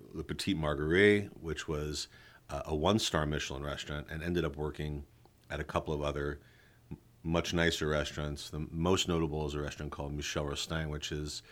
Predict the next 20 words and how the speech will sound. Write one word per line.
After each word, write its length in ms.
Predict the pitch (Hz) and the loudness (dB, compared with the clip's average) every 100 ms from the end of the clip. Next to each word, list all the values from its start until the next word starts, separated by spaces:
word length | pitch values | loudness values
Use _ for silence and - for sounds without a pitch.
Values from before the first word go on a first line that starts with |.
| - - - _ | -20 -20 -20 _
uh, 340 | 76 69 69 67 - _ _ _ _ - - _ - | -6 -4 -6 -10 -14 _ _ _ _ -20 -20 _ -10
a 60 | 78 | -2
two-star 400 | - 123 98 82 | 2 4 6 4
Michelin 320 | 80 - 76 | 2 -2 -2
restaurant, 460 | 76 - 80 76 - - _ _ - - _ _ - - | -2 -2 -4 -4 -6 -18 _ _ -20 -20 _ _ -20 -10
um, 380 | 73 71 69 - 87 | -6 -6 -8 -10 -6
that 120 | 82 | 0
has 380 | 80 80 73 - - - - - _ | 0 0 -2 -8 -14 -20 -20 -20 _
two 240 | - 123 | 6 8
restaurants 460 | 101 87 - 80 - | 10 8 4 0 0
in 140 | 76 76 | -2 0
one. 320 | 73 65 76 | -2 -4 0
One, 200 | 85 87 | 2 2
a 60 | |
very 480 | 73 69 87 85 87 - | 0 0 4 4 4 0
upscale, 520 | 82 - - 85 80 76 | -6 -6 -4 -2 -2 -4
high-end 1120 | 80 78 80 78 - - - 78 73 76 - | -6 -4 -6 -8 -16 -20 -8 -6 -4 -6 -10
fine 340 | - 76 69 | -6 -6 -4
dining 280 | 82 98 98 | -2 0 0
restaurant, 440 | 92 87 85 80 | 0 -2 -4 -6